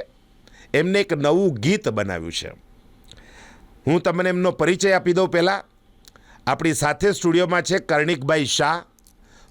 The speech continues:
પોતે જૈન સંગીતકાર છે. એમની બાજુમાં જે બેઠા છે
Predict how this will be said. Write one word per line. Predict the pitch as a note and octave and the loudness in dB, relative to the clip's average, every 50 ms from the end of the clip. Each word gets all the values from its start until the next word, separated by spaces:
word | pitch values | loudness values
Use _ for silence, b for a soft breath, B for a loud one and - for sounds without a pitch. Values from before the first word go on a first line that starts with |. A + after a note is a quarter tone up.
| b - | b -2
પોતે | C3+ C#3+ D3 E3+ D#3+ | -2 0 2 2 2
જૈન | C#3 A#2 C#3+ D#3 E3+ E3 | 2 2 2 2 0 0
સંગીતકાર | D3+ - D3+ C#3 C#3+ D3 E3 D#3+ - F3+ E3+ F3 F3+ | -2 -2 -2 0 0 0 -2 -2 0 0 0 0 0
છે. | - - E3+ F3 F3+ - - _ _ _ - _ _ - - - - - B B B B B B B | -2 -2 -4 -4 -4 -6 -12 _ _ _ -20 _ _ -20 -20 -20 -20 -20 B B B B B B B
એમની | A#2+ C3+ D#3 E3 D#3+ | 0 0 2 2 2
બાજુમાં | C#3 C3 C3 C3+ C#3+ F#3 F#3 F#3+ F#3 E3+ | 2 0 0 0 0 0 0 0 0 0
જે | F#3 | 2
બેઠા | E3+ E3+ E3 - F3 F3 | 0 0 0 2 0 0
છે | - - F3+ F#3 | 0 0 0 0